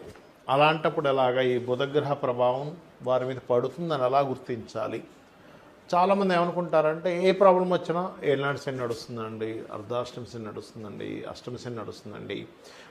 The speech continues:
మాకు కాలసర్ప దోషం ఉంది అందుకే పని అవ్వట్లేదు అనుకుంటారు. కాదు, మీరు బాగా అర్థం చేసుకోండి.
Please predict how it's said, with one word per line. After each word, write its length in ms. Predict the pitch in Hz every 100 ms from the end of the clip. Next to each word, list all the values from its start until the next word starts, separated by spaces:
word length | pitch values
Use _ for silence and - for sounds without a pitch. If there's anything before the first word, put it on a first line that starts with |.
| -
మాకు 160 | 123 -
కాలసర్ప 460 | 127 127 123 139
దోషం 340 | 139 123 117 123
ఉంది 100 | 113
అందుకే 260 | 110 123 135
పని 240 | 127 113
అవ్వట్లేదు 360 | 110 110 - 113
అనుకుంటారు. 400 | 113 113 113 - -
కాదు, 300 | 113 120 -
మీరు 180 | 120 -
బాగా 280 | 113 123
అర్థం 300 | 120 107 110
చేసుకోండి. 480 | 107 104 - 110 110